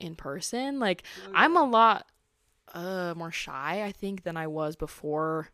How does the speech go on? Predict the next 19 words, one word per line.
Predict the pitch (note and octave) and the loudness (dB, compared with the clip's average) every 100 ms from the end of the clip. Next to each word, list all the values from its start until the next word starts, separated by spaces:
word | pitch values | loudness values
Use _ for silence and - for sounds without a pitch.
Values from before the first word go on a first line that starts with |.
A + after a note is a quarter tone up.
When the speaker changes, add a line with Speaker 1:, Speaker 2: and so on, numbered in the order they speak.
| - | -14
Speaker 1:
even, | F3+ E3+ | -10 -10
like, | - | -12
covid. | - D3 D#3 G#3 - _ _ - - _ _ _ - - | -8 -4 -2 -4 -6 _ _ -20 -20 _ _ _ -20 -10
Very | F#3+ F3 E3+ | 0 4 4
outgoing, | D#3+ D3 D#3 | 4 -2 -4
still | - A3+ | -2 0
am | E3+ F3+ | 0 0
very | E3+ | 0
outgoing, | D#3+ D#3 D3+ | 0 -2 -4
but | F#3 | -2
Speaker 2:
Mm-hmm. | F3 | 2
Speaker 1:
right, | E3 | 2
like, | F3 - - - - - | 2 -2 -14 -14 -18 -4
I | - F3 | 0 0
think | E3+ F3+ E3+ | 2 -2 0
it's, | E3+ E3 - - - | -2 -2 -4 -6 -4
I | - F3 | -2 -2
think | F#3 | 0
we | F#3+ F3+ E3+ E3 E3 E3 E3 D#3+ D#3+ | 2 4 4 2 2 2 0 -2 -4